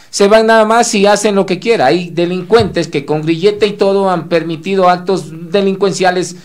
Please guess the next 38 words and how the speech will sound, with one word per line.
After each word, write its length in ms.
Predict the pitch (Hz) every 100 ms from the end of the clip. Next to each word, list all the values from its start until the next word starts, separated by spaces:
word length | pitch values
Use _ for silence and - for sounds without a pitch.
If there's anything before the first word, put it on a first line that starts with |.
| - -
más 320 | 175 226 151
graves 420 | 165 202 185 175
que 160 | 175 156
los 160 | 143 143
que 160 | 143
cometieron, 680 | 151 147 151 262 247 127 110
inclusive 680 | - 170 170 160 147 190 170
aquello. 400 | 156 143 101 95 - - - - - -
¿Ustedes 420 | 180 180 269 262
están 300 | 180 151 208
de 100 | 185
acuerdo 480 | 143 135 165 165 170
como, 540 | 147 127 117 104 98 -
como, 300 | 147 127 -
como, 320 | 135 117 -
como 340 | 143 143 127
Consejo 480 | 135 135 - 151 156
de 60 | 151
la 100 | 123
Judicatura? 680 | 127 123 120 113 107 151 175
¿Cuál 180 | - 156
es 60 | 151
la 180 | 135 -
posición 480 | 120 - 160 214 147
que 120 | 117
juegan 400 | 95 135 123 110
ahí 180 | 120 147
como 340 | - 117 107
Consejo 380 | 120 107 151 139
de 60 |
la 80 | 117
Judicatura? 720 | 107 113 107 113 - 156 139 135 - - - -
Que 80 | 190
los 140 | 185 170
malos 280 | 240 262 -
funcionarios 580 | 190 180 170 226 226
sean 200 | - 208 208
expuestos 840 | - - 226 175 - 101 -